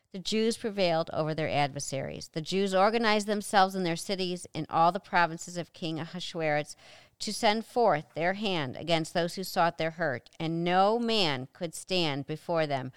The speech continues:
for fear of them had fallen upon all the peoples.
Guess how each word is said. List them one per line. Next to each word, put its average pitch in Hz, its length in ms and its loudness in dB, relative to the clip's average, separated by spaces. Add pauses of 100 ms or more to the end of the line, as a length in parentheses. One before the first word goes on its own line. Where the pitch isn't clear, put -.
(180)
for 202 180 -2
fear 226 360 2
of 175 140 2
them 151 200 2
had 165 180 -6
fallen 165 360 2
upon 170 380 -2
all 156 220 4
the 156 100 -6
peoples. 147 580 -8